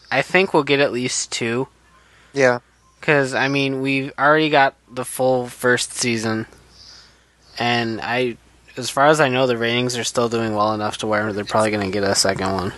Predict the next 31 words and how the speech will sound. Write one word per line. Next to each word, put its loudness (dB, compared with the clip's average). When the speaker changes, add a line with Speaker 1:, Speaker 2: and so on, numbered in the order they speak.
Speaker 2:
Like, -4
I 6
thought 4
for -4
sure 2
it 4
was 2
gonna 0
be 0
one 4
of -6
those 4
shows 4
that, 6
like, 2
blew -2
up 2
the -12
first -2
two 2
episodes 2
and -6
then, -6
like, 0
steadily 2
declined, 2
but -2
it's 0
still 2
doing 2
good. 2